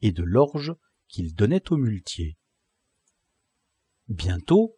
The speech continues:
accompagné d'un petit garçon qui portait un bout de chantelle et des deux demoiselles en question, il revint où l'attendait Don Quichotte, auquel il ordonna de se mettre à genoux. Puis, lisant dans son manuel comme s'il eût récité quelque dévote oraison,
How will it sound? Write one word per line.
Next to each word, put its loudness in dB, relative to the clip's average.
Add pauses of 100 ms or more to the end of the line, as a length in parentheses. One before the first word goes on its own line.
accompagné 4
d'un 6
petit -2
garçon 2
qui -2
portait 2
un 2
bout -4
de -8
chantelle 0
et 10
des 4
deux 4
demoiselles 0
en -6
question, -2 (460)
il 8
revint 8
où 2
l'attendait 4
Don 0
Quichotte, 0 (180)
auquel 4
il 4
ordonna 4
de -2
se -4
mettre 0
à -2
genoux. 0 (500)
Puis, -2 (180)
lisant 6
dans 4
son -4
manuel 6
comme 0
s'il -2
eût 0
récité 0
quelque -4
dévote -4
oraison, 0